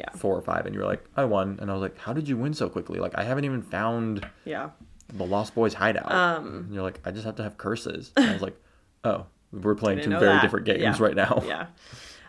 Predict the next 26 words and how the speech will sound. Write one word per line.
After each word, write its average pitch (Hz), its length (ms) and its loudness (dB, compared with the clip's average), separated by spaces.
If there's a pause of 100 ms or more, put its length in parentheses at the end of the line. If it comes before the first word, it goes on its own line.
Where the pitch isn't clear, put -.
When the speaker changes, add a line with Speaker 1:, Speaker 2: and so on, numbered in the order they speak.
Speaker 1:
Um, 170 600 4 (540)
so 196 540 4 (140)
once 247 320 0
you 240 100 0
get 190 400 0
into 180 240 -6
that, 147 440 0
like, - 280 -6 (140)
asymmetrical 165 600 -2
games 156 280 -6
will 160 80 -8
kind 156 200 -8
of 156 320 -12
do 156 220 -4
that 147 240 -4
for 156 200 -4
you, 151 440 -6
make 160 240 -8
things 156 240 -6
a 151 60 -4
little 151 180 -6
bit - 160 -10
more 151 140 -6
difficult. 151 680 -10
Other, 262 280 -2
like, 180 340 -4